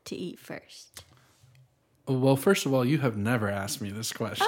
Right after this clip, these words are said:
Speaker 1: Oh, I
Speaker 2: <laughs>
Speaker 1: thought we've had this
Speaker 2: I've never heard
Speaker 1: conversation.
Speaker 2: this in my life.
Speaker 1: <laughs>
Speaker 2: Um, second, if, if I had to pick between the two tacos,
Speaker 1: Are you gonna try the new one first?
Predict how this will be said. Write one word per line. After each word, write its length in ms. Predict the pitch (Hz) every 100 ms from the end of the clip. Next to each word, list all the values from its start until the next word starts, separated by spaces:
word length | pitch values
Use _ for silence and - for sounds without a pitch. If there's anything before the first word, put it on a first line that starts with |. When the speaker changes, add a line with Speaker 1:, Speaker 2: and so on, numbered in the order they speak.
| 587
Speaker 1:
Oh, 260 | 285 208
I 220 | 160 262 359
Speaker 2:
<laughs> 0 |
Speaker 1:
thought 380 | 508 403 - 277
we've 160 | 330
had 180 | 277 277
this 120 | 147
Speaker 2:
I've 100 | 151 135
never 240 | 135 139 123
heard 160 | 123
Speaker 1:
conversation. 60 | 120
Speaker 2:
this 160 | 117
in 100 | 123
my 120 | 120 110
life. 400 | 117 110 113 - 339
Speaker 1:
<laughs> 260 | - 277 - - - -
Speaker 2:
Um, 800 | - 127 123 117 113 110 110 117 - _ -
second, 760 | - - 147 - 185 185 185 180 -
if, 240 | 135 - - -
if 200 | 135 131
I 80 |
had 340 | 127 123 135 135
to 160 | - 120
pick 280 | - 143
between 320 | 139 123 139 127
the 80 |
two 240 | 113 - 135
tacos, 880 | 139 123 113 113 110 107 113 - - _ _ _ _ - _ _ _ -
Speaker 1:
Are 80 |
you 140 | 233 220
gonna 180 | 220 202
try 240 | - 202
the 140 | 185
new 280 | 185 185 208
one 200 | 262 285
first? 880 | 285 - 220 247 381 - - - -